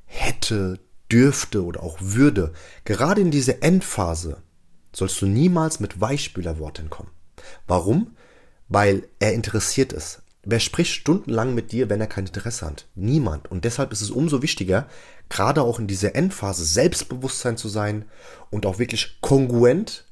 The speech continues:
das, was du denkst, dass du das auch aussprichst, auch von deiner Haltung. Und mach bitte auch nicht folgenden Fehler, dass du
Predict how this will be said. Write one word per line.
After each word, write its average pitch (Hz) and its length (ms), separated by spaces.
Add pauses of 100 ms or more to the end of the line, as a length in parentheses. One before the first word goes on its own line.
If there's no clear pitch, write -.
das, - 240
was 98 140
du - 100
denkst, 120 640 (400)
dass - 140
du - 80
das - 100
auch - 160
aussprichst, - 640
auch - 40
von 82 140
deiner 80 200
Haltung. 196 440 (380)
Und 117 480 (960)
mach 156 220
bitte - 300
auch 113 100
nicht 127 240
folgenden 127 480
Fehler, 123 340
dass 90 200
du 113 220